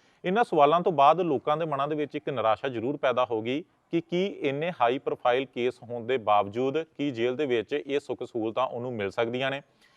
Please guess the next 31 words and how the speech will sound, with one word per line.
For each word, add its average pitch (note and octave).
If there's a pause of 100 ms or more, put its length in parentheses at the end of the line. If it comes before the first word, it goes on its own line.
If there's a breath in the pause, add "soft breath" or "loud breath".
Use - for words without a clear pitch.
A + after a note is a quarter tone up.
(200 soft breath)
ਇਹ G#3+
ਸਵਾਲ F#3+
ਇਸ F3
ਕਰਕੇ F#3
ਵੀ G3
ਖੜੇ D3+
ਕਈ D3+
ਵਾਰੀ D3+
ਹੋ C3
ਜਾਂਦੇ C3
ਨੇ D3+
ਕਿਉਂਕਿ C#3
ਜੇਲ੍ਹ C3
ਦੇ D3+
ਵਿੱਚ C3+
ਵੀ A#2
ਆਈ A#2+
ਪੀ C3+
ਟ੍ਰੀਟਮੈਂਟ A#2+
ਨੂੰ C3
ਲੈ A#2
ਕੇ B2+
ਪਹਿਲਾਂ C#3
ਵੀ D#3
ਕਈ A#2+
ਤਰ੍ਹਾਂ A#2+
ਦੀਆਂ B2
ਗੱਲਾਂ A2
ਹੋ G2+
ਚੁੱਕੀਆਂ A#2
ਨੇ, C3+